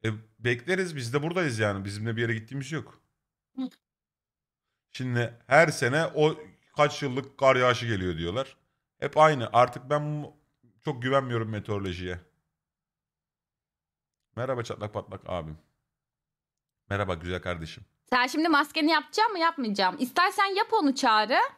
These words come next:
Speaker 2: I R L
Speaker 1: Yağmur.
Speaker 2: falan yapacaksın ya, o sırada onda dakika geçer, çay koymaya gidiyorum diye gidersin, maskeni çıkartırsın, gelirsin.
Speaker 1: Bir şey söyleyeceğim. O maskeyi yaparsam şimdi yüzüm beyaz mı olur?
Speaker 2: Hayır.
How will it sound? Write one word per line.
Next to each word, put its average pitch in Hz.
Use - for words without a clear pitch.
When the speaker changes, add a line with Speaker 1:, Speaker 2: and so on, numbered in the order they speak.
Speaker 2:
I 208
R 233
L 247
Speaker 1:
Yağmur. 302
Speaker 2:
falan 330
yapacaksın 339
ya, 269
o 285
sırada 302
onda 302
dakika 320
geçer, 330
çay 294
koymaya 320
gidiyorum 311
diye 320
gidersin, 302
maskeni 277
çıkartırsın, 311
gelirsin. 226
Speaker 1:
Bir 110
şey 160
söyleyeceğim. 113
O 127
maskeyi 139
yaparsam 139
şimdi 131
yüzüm 113
beyaz 139
mı 156
olur? 120
Speaker 2:
Hayır. 196